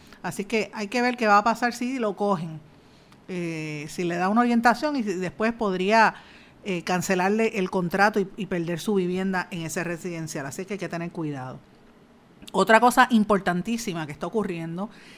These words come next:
es que las estadísticas en la policía, ustedes saben que llevamos unos días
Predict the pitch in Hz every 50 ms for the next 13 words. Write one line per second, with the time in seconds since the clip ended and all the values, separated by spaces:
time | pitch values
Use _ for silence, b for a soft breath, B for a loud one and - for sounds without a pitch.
0 | B B B B - 190 196 190 - - 226 214 202 202 196 - - - 180 170
1 | 180 185 - 262 233 254 240 240 233 226 214 208 214 202 190 185 - 240 233 214
2 | 190 - 175 175 180 220 220 226 220 226 196 175 170 170 165 170 190 220 226 233
3 | 233 233 233 214 196 202 208 220 247 262 262 262 247